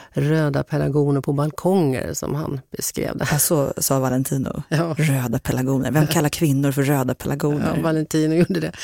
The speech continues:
Speaker 1: Och han sa: "Det var då jag förstod att efter vitt och svart finns det ingen vackrare färg än rött."
Speaker 2: Men håller du med då,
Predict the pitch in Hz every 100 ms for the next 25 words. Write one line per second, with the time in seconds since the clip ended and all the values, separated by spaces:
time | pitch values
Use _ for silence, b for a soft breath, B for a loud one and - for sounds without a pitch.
0 | B B B B B 156 151 156 147 -
1 | 139 135 B B - 139 131 131 139 190
2 | 175 151 135 143 - 156 139 131 - 208
3 | 196 - - 131 123 185 - _ - -
4 | 156 - 220 254 135 - - - 196 202
5 | 165 - - 139 123 127 156 143 - 139
6 | 127 135 127 - 139 131 135 147 190 -
7 | _ - - B B B 160 170 170 202
8 | 196 220 135 120 113 127